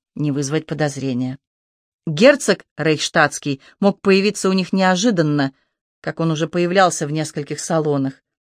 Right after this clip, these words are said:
Но во дворец он не вернётся. Фон Траутхейм в одежде принца отправится в Хофбург, чтобы дать беглецам несколько часов времени. Принц в одежде и с паспортом Гортензии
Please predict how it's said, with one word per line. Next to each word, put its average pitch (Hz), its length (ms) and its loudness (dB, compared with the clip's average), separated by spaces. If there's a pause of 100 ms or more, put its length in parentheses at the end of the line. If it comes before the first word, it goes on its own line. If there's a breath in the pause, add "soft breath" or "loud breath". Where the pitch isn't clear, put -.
(760)
Но 190 380 6
во 170 160 -2
дворец 175 380 0
он 175 120 0
не 175 80 -2
вернётся. 160 720 -2 (320 soft breath)
Фон 185 340 4
Траутхейм 165 840 0 (280)
в 147 80 -2
одежде 143 380 2
принца 202 460 2
отправится 165 580 0 (180 soft breath)
в - 60 -20
Хофбург, 160 600 0 (220)
чтобы 175 300 0
дать 165 200 4
беглецам 147 560 2
несколько 190 360 -2
часов 165 380 -4
времени. 131 640 -4 (880)
Принц 262 600 6
в 147 100 -6
одежде 165 480 0
и 156 60 2
с - 60 -10
паспортом 160 520 0
Гортензии 208 720 2